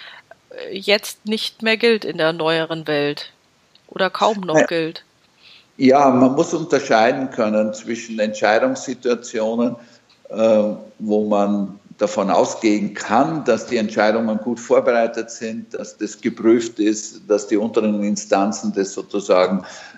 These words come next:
Speaker 2: äh, glatt, äh, gezogen haben und man, äh, im Top-Management im Grunde genommen, äh, nur noch einen weiteren Blick drauf hat und dann kann man das, äh,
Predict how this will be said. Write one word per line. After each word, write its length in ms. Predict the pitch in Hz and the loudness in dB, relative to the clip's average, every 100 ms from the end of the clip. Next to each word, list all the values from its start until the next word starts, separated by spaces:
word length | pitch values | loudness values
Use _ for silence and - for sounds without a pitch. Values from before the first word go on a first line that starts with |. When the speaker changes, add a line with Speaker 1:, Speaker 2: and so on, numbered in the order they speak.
| - | -10
Speaker 2:
äh, 440 | 95 98 98 98 92 - - 101 95 - | -2 4 6 4 2 -6 -8 -6 -6 0
glatt, 380 | 117 113 - - - | 0 0 -2 -6 -2
äh, 120 | 110 107 | 0 0
gezogen 680 | - 117 - 117 123 120 | -2 -2 2 4 4 0
haben 380 | 98 101 120 131 | 2 2 2 -2
und 420 | 117 - 110 - | -6 -6 -8 -10
man, 400 | 104 104 110 110 - - - - | -4 -2 -2 -4 -10 -20 -20 -10
äh, 420 | - 107 104 98 - | -2 0 2 0 -4
im 160 | 104 | -2
Top-Management 1000 | 117 110 117 107 107 - 107 101 104 - - - | 0 0 0 -2 -2 -4 -4 -4 -4 -8 -12 -8
im 160 | 113 98 | -6 0
Grunde 280 | 120 127 127 | 2 4 4
genommen, 500 | 107 98 101 104 104 - - - - - | 4 2 2 0 -2 -10 -20 -20 -20 -12
äh, 40 | - | -4
nur 840 | 98 98 98 95 92 - 101 113 | 0 2 0 -2 -6 -10 -2 0
noch 260 | 117 - - | 2 0 0
einen 520 | - 104 104 101 98 | 0 0 0 0 2
weiteren 400 | 101 107 - 107 | 2 2 2 -2
Blick 260 | 120 135 - | 2 0 2
drauf 340 | 120 113 - | 4 4 2
hat 260 | 123 - - | 2 0 0
und 400 | - 117 107 - | -2 -2 -6 -6
dann 160 | 117 | -6
kann 220 | - 113 110 | -4 -8 -6
man 160 | 104 | -8
das, 400 | 95 95 - - | -8 -10 -10 -10
äh, 280 | - 90 95 | -6 -4 -6